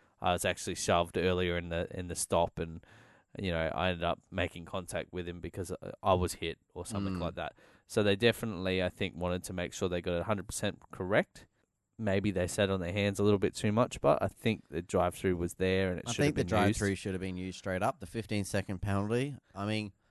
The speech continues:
Speaker 2: not everyone follows the post-race penalties afterwards. So a lot of people would have thought, "Oh, you only got fifteen seconds." Like, that's fine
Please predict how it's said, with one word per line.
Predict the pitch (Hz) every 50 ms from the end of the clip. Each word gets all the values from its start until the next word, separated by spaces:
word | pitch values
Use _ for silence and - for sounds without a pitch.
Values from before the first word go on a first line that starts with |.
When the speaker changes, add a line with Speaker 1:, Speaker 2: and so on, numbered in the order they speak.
| _ _ -
Speaker 2:
not | 107 117 135 143
everyone | 131 127 120 127 127 120 117 113 113 113
follows | 107 - 110 110 107 107 107 101 - -
the | - 92
post-race | - - 98 98 98 - - 104 95 92 92 - - - _ _ _ _ _ _ _ _ _ _ -
penalties | 113 104 104 110 117 135 165 202 - - _ _ _ _ _ _
afterwards. | - 98 107 - - 175 208 349 285 - -
So | - 139 131 120 120 104
a | 110
lot | 120 127 131
of | 120
people | - 135 127 120 120
would | 120 120
have | 113 -
thought, | - 123 117 104 -
"Oh, | 95 90 80
you | 80 85 87
only | 85 82
got | - - -
fifteen | - - 104 - - 98 98 95
seconds." | - - 127 135 - 104 87 82 98
Like, | 101 95 92 - _ _ _ _ _ _ _ _ _ _ - _ _ _ _
that's | 160 170 190 - - -
fine | - - - 107 107 117 135 165 196 208 233 233